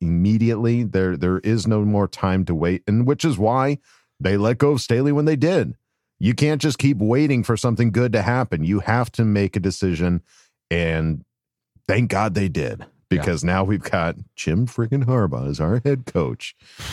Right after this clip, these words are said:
Speaker 2: It's just meant to happen.
Speaker 1: <sighs> I'm very excited for it, and
Speaker 2: So freaking excited, dude.
Speaker 1: you
Speaker 2: So
Speaker 1: should be too,
Speaker 2: freaking excited.
Speaker 1: Athir Kadir. Thank you for asking the question, and thank you,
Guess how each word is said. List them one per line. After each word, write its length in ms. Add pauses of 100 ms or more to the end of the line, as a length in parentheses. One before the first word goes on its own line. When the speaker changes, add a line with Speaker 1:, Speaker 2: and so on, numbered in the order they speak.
(460)
Speaker 2:
It's 120
just 220
meant 140
to 100
happen. 460 (340)
Speaker 1:
<sighs> 20 (840)
I'm 160
very 260
excited 480
for 260
it, 200
and 400
Speaker 2:
So 60
freaking 440
excited, 480
dude. 240 (220)
Speaker 1:
you 140
Speaker 2:
So 60
Speaker 1:
should 140
be 120
too, 380
Speaker 2:
freaking 40 (100)
excited. 220
Speaker 1:
Athir 240
Kadir. 560
Thank 420
you 180
for 220
asking 360
the 80
question, 460
and 160
thank 220
you, 80